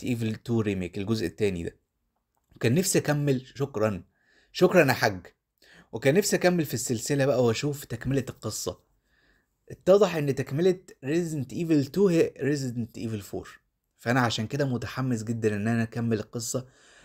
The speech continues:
وإن أنا برضو أشوف إيدا وونج. طبعًا نقطة تانية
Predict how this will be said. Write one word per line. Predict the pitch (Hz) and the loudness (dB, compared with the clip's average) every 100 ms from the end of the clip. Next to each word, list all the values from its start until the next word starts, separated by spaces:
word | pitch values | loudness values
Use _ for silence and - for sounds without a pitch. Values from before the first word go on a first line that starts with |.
| - - | -14 -4
وإن | 110 117 | 0 2
أنا | 131 | 2
برضو | 123 131 127 | 2 2 0
أشوف | - - 135 127 - | -2 -4 -6 -6 -4
إيدا | 120 123 117 | 0 2 2
وونج. | 110 104 101 90 - _ _ _ _ _ - | 0 0 -2 -6 -12 _ _ _ _ _ -6
طبعًا | 143 135 135 | 0 0 0
نقطة | 151 143 | -2 -4
تانية | 135 160 170 175 | -4 0 0 0